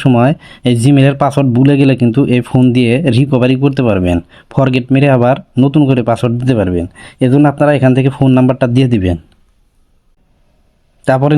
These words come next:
নেক্সটে ক্লিক করে দিবেন। নেক্সটে ক্লিক করার পর আপনারা নিচের দিকে দেখতে পাচ্ছেন নেক্সট আছে, আবার ওই নেক্সটে ক্লিক করে দিবেন।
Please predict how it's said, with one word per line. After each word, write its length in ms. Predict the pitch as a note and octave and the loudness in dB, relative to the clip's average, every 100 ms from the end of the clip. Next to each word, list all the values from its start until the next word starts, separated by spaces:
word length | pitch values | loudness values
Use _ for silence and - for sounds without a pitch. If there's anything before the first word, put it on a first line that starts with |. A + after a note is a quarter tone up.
| D3+ | 2
নেক্সটে 240 | D3+ - D#3+ | 0 -2 -2
ক্লিক 180 | D#3+ C3+ | -2 0
করে 120 | C3 G#2+ | -2 -2
দিবেন। 200 | F#2 F2+ F2+ - - _ _ _ _ _ _ _ _ _ _ _ _ _ _ _ _ _ - B2 | -2 -4 -6 -14 -20 _ _ _ _ _ _ _ _ _ _ _ _ _ _ _ _ _ -4 0
নেক্সটে 260 | C#3 C#3 E3 D#3 | 2 0 -4 0
ক্লিক 180 | D#3 D3 | 0 0
করার 180 | D3+ C#3+ D3 | -2 0 0
পর 80 | D3+ A#2+ | 0 0
আপনারা 240 | C3+ C3+ C#3+ | 2 2 2
নিচের 200 | D#3 D3 | 2 0
দিকে 140 | C3 C#3 | 0 0
দেখতে 140 | C#3 C3 | 0 0
পাচ্ছেন 220 | C3 C#3 C3 C3 | 0 0 2 2
নেক্সট 200 | C3 B2 | 0 -4
আছে, 160 | - A2+ - A#2+ | -2 -2 0 0
আবার 140 | B2+ C3 | 0 2
ওই 60 | C3 | 2
নেক্সটে 220 | C3 - B2 | 0 -2 -2
ক্লিক 180 | B2 - | -2 -2
করে 120 | A2 F2+ | -2 -2
দিবেন। 180 | E2 | -4